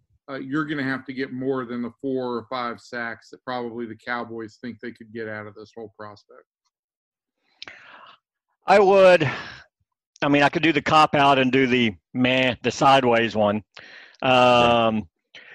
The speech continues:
Speaker 2: but, you know, look, a-, and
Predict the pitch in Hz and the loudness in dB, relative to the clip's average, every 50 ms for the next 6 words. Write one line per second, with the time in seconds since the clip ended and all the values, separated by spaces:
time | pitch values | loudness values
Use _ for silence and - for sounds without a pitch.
0 | - - _ _ _ _ _ 220 156 165 160 151 147 151 - _ _ _ _ _ | -20 -20 _ _ _ _ _ 0 4 4 6 6 6 4 2 _ _ _ _ _
1 | 196 190 175 160 160 175 - - 185 185 190 165 147 - 156 156 147 - - 165 | -2 2 4 4 4 2 2 0 2 4 4 4 2 2 0 -2 -2 -2 -2 0
2 | 160 156 151 147 143 143 147 | 2 2 2 2 2 0 -2